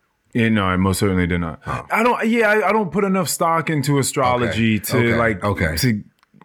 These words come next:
Speaker 1: like, to give it time of the day. I just, nah, I don't know
Speaker 2: Yeah.
Speaker 1: about that. Yeah, but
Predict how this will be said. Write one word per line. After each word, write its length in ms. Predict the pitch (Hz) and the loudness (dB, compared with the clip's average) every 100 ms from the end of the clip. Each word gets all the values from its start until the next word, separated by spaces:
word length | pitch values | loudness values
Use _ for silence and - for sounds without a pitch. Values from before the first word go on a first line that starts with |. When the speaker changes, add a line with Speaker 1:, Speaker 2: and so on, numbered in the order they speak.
| _ - | _ -8
Speaker 1:
like, 340 | 98 90 - - - - _ | -8 -6 -8 -10 -18 -20 _
to 280 | - - - | -6 -4 -2
give 180 | 135 127 | 0 2
it 140 | 120 - | 0 -2
time 520 | 110 113 117 117 120 | -2 0 2 2 0
of 240 | 113 107 | 0 -2
the 80 | 110 | -2
day. 580 | 98 113 113 113 113 110 | 0 2 2 4 2 2
I 160 | 101 113 | 0 0
just, 220 | 113 98 - | -2 -4 -6
nah, 680 | 127 120 117 110 104 92 85 | -6 -4 0 0 2 0 0
I 20 | |
don't 180 | 87 104 | -2 0
know 140 | 92 | 0
Speaker 2:
Yeah. 60 | 87 | 0
Speaker 1:
about 180 | 90 - | 0 -2
that. 180 | 64 58 | -4 -4
Yeah, 580 | 58 50 - - - 104 139 | -4 -6 -8 -8 -4 0 2
but 240 | 190 | 2